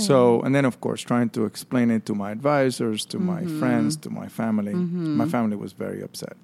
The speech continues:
Speaker 2: Oh, really?
Speaker 1: Yeah.
Speaker 2: Yeah. But
Speaker 1: Yeah.
Speaker 2: they're not upset anymore, I
Speaker 1: Not
Speaker 2: wouldn't
Speaker 1: anymore.
Speaker 2: think.
Speaker 1: It took, it took a little while
Speaker 2: <laughs>
Speaker 1: for, for it to
Speaker 2: Sure.
Speaker 1: change. And I
Speaker 2: Sure.
Speaker 1: understood it, you know, I understood where they were
Speaker 2: Yeah.
Speaker 1: coming from.
Speaker 2: Yeah, 'cause it seems like science and math seems like a safe,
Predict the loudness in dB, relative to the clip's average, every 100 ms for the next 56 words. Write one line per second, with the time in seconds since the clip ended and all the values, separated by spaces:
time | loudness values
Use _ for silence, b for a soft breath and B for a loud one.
0 | -12 -10 -8 -10 -10 -14 _ _ _ -10
1 | -10 -14 -16 -12 -10 -10 -12 -18 _ _
2 | -20 -8 -4 0 0 0 0 -4 -4 -6
3 | -6 -2 4 6 8 6 4 4 2 0
4 | 2 2 4 4 6 6 6 6 6 4
5 | 4 2 0 -2 2 2 2 2 4 4
6 | 4 2 2 4 4 4 0 -4 0 4
7 | 4 4 2 0 0 0 0 -2 -2 0
8 | -2 -4 -4 0 2 2 2 0 -2 -4
9 | -8 -10 -8 -4 -2 0 -2 -4 -4 -6
10 | -4 -4 -2 -4 -6 -6 -2 -2 0 0
11 | 0 -2 -4 -4 -4 -4 -6 -6 -4 -4
12 | -6 -12